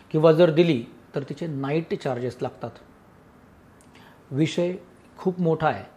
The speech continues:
परंतु त्याच्यावरती विचार करणं हे आपल्याला आज खूप गरजेचं आहे, कारण एखादी अघटित घटना आपली वाट पाहते याला मात्र विसरायला नको. रात्री ज्यावेळी आपण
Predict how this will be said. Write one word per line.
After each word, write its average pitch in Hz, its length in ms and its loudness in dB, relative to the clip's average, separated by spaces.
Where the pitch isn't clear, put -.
परंतु 147 260 -2
त्याच्यावरती 151 680 -4
विचार 151 400 -4
करणं 156 340 2
हे 151 200 -4
आपल्याला 143 380 -4
आज 131 180 -6
खूप 143 260 -10
गरजेचं 139 460 -2
आहे, 135 180 -4
कारण 139 160 -4
एखादी 160 420 0
अघटित 151 440 -2
घटना 131 440 -6
आपली 143 260 -8
वाट 139 280 0
पाहते 135 500 -4
याला 131 180 -4
मात्र 131 260 -6
विसरायला 127 360 -8
नको. 113 200 -16
रात्री 147 420 2
ज्यावेळी 160 400 0
आपण 147 280 -4